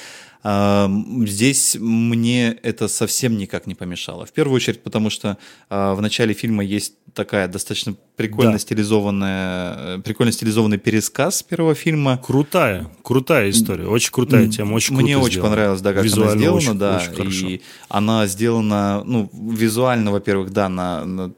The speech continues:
Speaker 1: м, очень стильно, во-вторых, она сделана
Speaker 2: Эффектно
Speaker 1: на,
Speaker 2: выглядит, да.
Speaker 1: ну, с-, сам рассказ сделан, в отличие от «Союза спасения»,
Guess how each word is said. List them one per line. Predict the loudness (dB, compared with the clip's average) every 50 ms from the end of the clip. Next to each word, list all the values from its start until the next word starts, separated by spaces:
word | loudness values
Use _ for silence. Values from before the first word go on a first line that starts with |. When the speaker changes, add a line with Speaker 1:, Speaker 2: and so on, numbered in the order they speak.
| -12
Speaker 1:
м, | -10 -8 -8 -6 -4 -2
очень | -2 0 0 0 0
стильно, | -2 -2 -2 0 2 2 2 2 2
во-вторых, | 0 0 0 -2 -2 -2 -2 -2
она | -4 -4 -4
сделана | -2 -2 -2 0 0 0 0 0 0 -2 -2
Speaker 2:
Эффектно | -6 -4 0 0 0 0 0 0 2
Speaker 1:
на, | 4 4 4 4 4 2
Speaker 2:
выглядит, | 2 0 -2
да. | 0
Speaker 1:
ну, | 0 0 0
с-, | 0 -2 -4 -6 -2
сам | 0 0 0 2 2
рассказ | 0 0 -2 -2 -2 0 0 0 -2
сделан, | -2 -2 0 0 0 0 0 0
в | -2
отличие | -2 -2 -2 -2 0 2 2 2
от | 0 0
«Союза | 0 0 0 0 0 -2 -4
спасения», | -2 0 0 0 0 0 -2 -2 -2 -2 -2 -4 -4